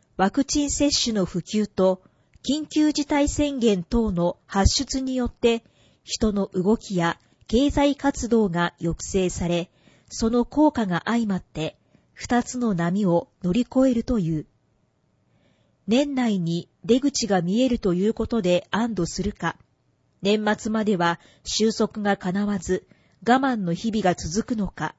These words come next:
と、受け止め方は分かれるかもしれないが、五里霧中にも巧妙が差したと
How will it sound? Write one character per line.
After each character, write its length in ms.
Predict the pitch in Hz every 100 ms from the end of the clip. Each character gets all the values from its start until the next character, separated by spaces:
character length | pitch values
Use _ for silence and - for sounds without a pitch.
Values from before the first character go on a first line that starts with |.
| _ _ _
と、 240 | 202 202 - _ _ _ -
受 220 | 175 226
け 80 | 240
止 40 |
め 120 | 233 226
方 260 | 233 220
は 140 | 196 160
分 160 | 170
か 80 | 208
れ 100 | 247
る 100 | 233
か 120 | 202
も 100 | 170
し 160 | 156 -
れ 120 | 208
な 140 | 220
い 100 | 214
が、 220 | 165 160 - _ _ _ _ _ -
五 140 | 220
里 120 | 208
霧 140 | 165 170
中 240 | - 240
に 140 | 233 214
も 300 | 175 180 - _ _
巧 280 | - 226 269
妙 240 | 262 262 254
が 140 | 247
差 180 | - 247
し 80 | -
た 140 | 233
と 280 | - 175